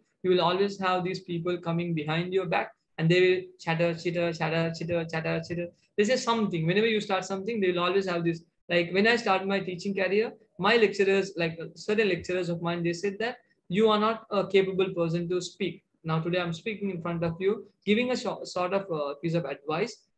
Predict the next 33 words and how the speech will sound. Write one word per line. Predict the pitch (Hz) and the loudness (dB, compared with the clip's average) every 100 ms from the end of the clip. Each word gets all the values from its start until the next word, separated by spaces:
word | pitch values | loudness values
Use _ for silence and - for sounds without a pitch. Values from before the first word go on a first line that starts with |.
| _ | _
because | - 214 240 240 - _ 196 | -2 2 2 0 -10 _ 0
I, | 220 247 254 - _ _ _ _ _ _ _ _ | 2 2 0 -8 _ _ _ _ _ _ _ _
you | - 180 | -4 -2
know, | 185 185 | 0 0
I, | 175 190 196 190 | 2 2 2 0
uh, | 170 165 160 - | 0 2 0 -2
made | 170 190 180 | 0 0 0
myself | 175 170 185 180 165 | -4 -4 -4 -4 -4
a | - 147 123 160 | -6 -6 -6 -4
bit | 190 190 - _ _ _ _ _ _ _ 170 | -4 -4 -8 _ _ _ _ _ _ _ -4
okay | 165 185 | 2 4
with | 180 | 4
the | 165 | 2
market. | 160 165 160 - _ _ - | 2 0 -2 -8 _ _ -2
I | |
ensured | 180 185 185 196 196 | 0 0 0 0 2
that | 185 175 | 0 -2
I | 165 | -2
can | 165 180 | -2 -4
speak | 165 214 208 | -6 -6 0
to | 196 | 2
a | 175 160 | 2 0
large | 151 147 156 - | -2 -2 -4 -6
audience. | 143 156 185 208 - _ | -4 -2 -2 -4 -8 _
So | - 202 202 | 0 2 2
I | 180 208 | 2 2
made | 196 196 190 | 2 0 -2
this | 196 | -6
fear | - 170 170 165 | -2 0 0 -4
by | - 160 | -4 -4
starting | 160 - 151 151 165 165 165 - _ | -4 -4 -6 -4 -2 -2 -4 -10 _
up | 165 165 - | -4 -4 -8
small | - - 185 185 185 | -16 -4 0 0 -2